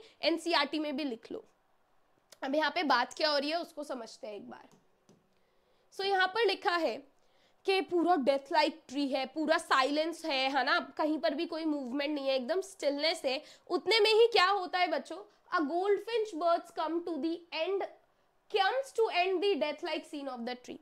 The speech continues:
उतने में ही गोल्डफिंच बर्ड आती है। अब जैसे ही गोल्डफिंच बर्ड आ जाती है तो एक सडन,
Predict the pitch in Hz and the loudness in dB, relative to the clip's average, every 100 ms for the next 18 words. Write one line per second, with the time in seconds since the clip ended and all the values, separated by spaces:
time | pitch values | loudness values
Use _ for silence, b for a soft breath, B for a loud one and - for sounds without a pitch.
0 | _ - 277 392 403 403 277 285 311 349 | _ -12 -4 0 0 0 -2 -4 -4 -2
1 | 381 381 277 269 254 214 - - - _ | -2 -2 -2 0 0 -2 -8 -20 -20 _
2 | B B B - 320 220 285 302 427 453 | B B B 2 2 2 0 2 8 8
3 | 339 294 320 320 349 370 349 262 285 302 | 8 2 -2 -2 -4 -4 -4 -4 -4 -4
4 | - 269 349 302 240 262 247 233 285 B | -2 -2 0 -2 -4 -6 -6 -6 -8 B
5 | B 403 440 440 - 370 302 370 330 | B 2 2 2 2 4 6 4 0